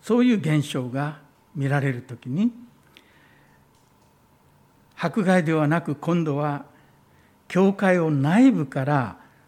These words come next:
腐敗させようとして、サタンが手を伸ばし、攻撃を仕掛けてまいりました。まあ、イエス様は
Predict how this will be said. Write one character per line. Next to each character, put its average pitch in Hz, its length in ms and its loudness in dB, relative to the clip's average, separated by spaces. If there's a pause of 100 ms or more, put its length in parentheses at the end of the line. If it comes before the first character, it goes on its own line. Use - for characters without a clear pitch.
腐 147 200 -2
敗 220 380 4
さ - 260 -2
せ 220 220 -2
よ 202 200 0
う 190 40 -4
と 180 200 -6
し - 160 -10
て、 240 260 -4 (560)
サ 151 200 -6
タ 143 120 -2
ン 123 120 -4
が 120 100 -8
手 139 180 -6
を 131 100 -2
伸 123 120 -6
ば 120 160 -10
し、 226 380 -6 (300)
攻 131 220 -6
撃 120 360 -12
を 165 320 -6
仕 - 120 -18
掛 139 220 -10
け 117 60 -14
て - 560 -4
ま 117 160 -4
い 107 80 -8
り 101 80 -10
ま 101 140 -10
し - 160 -20
た。 - 80 -20 (2750)
ま 185 60 2
あ、 - 20 4
イ 208 80 6
エ 247 80 8
ス 240 80 -8
様 147 240 2
は 139 420 -6